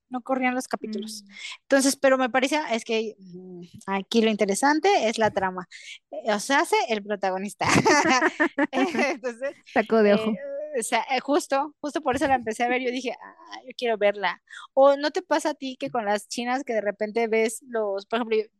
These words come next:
Speaker 1: me pongo a ver, aquí promocionando YouTube, yo me, de repente me encuentro cortos en YouTube que
Speaker 2: Ujú.
Speaker 1: de la, el jefe que no sé qué, y los
Speaker 2: Ah.
Speaker 1: besos que se dan en los chinos en sus series, yo digo, "Guau".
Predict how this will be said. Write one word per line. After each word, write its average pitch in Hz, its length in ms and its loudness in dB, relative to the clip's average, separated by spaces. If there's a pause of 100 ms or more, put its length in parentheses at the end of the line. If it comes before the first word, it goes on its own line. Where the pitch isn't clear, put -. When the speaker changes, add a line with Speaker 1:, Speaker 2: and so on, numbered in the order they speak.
(100)
Speaker 1:
me 220 140 0
pongo 233 280 -2
a 233 80 6
ver, 226 320 0 (340)
aquí 233 160 -6
promocionando 247 560 -2
YouTube, 214 320 -4 (380)
yo 254 160 4
me, 277 140 2 (100)
de 233 180 2
repente 240 360 2
me 254 160 0
encuentro 233 440 -2
cortos 240 360 0
en 240 100 -6
YouTube 262 280 0 (460)
que 226 220 4
Speaker 2:
Ujú. - 20 0
Speaker 1:
de 214 260 2
la, 214 440 0
el 220 760 -4
jefe 311 380 -4
que 277 140 -8
no 262 140 -8
sé 311 200 -8
qué, 311 340 -2
y 226 120 -12
los 226 160 -4
Speaker 2:
Ah. 226 220 0
Speaker 1:
besos 269 380 -4
que 285 120 2
se 214 160 2
dan 226 240 -4
en 285 120 -8
los 185 120 -4
chinos 240 420 -6
en 202 160 -2
sus - 160 -8
series, 233 320 2
yo 208 80 2
digo, 190 260 0
"Guau". 156 260 0